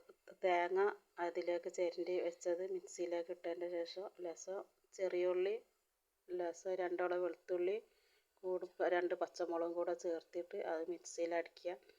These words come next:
അപ്പോഴേക്കിനും ഇത് തിളച്ച് വരുമ്പോൾ അതിലേക്ക് മീൻ, മീൻ ഇട്ടുങ്ങാണ്ട് നല്ലോണം തിളച്ചതിൻ്റെ ശേഷം, ആ, നല്ലോണം ഇളക്കി മൂടി വെക്കുക. എന്നിട്ട് ഒന്ന് പതച്ചതിൻ്റെ ശേഷം ഈ നമ്മൾ അടിച്ച് വെച്ച തേങ്ങ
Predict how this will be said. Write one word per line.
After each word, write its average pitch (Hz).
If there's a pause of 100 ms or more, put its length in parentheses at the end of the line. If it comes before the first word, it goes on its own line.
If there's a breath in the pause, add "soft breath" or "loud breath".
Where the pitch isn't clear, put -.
(380 soft breath)
അപ്പോഴേക്കിനും 185
ഇത് 190 (240)
തിളച്ച് 170
വരുമ്പോൾ 170
അതിലേക്ക് 165
മീൻ, 165 (300)
മീൻ 165
ഇട്ടുങ്ങാണ്ട് 165
നല്ലോണം 165
തിളച്ചതിൻ്റെ 170
ശേഷം, 196 (720 soft breath)
ആ, 190
നല്ലോണം 175
ഇളക്കി 165
മൂടി 170
വെക്കുക. 170 (120)
എന്നിട്ട് 185 (160)
ഒന്ന് 180
പതച്ചതിൻ്റെ 175
ശേഷം 180 (540 soft breath)
ഈ 180
നമ്മൾ 175
അടിച്ച് 170
വെച്ച 170
തേങ്ങ 170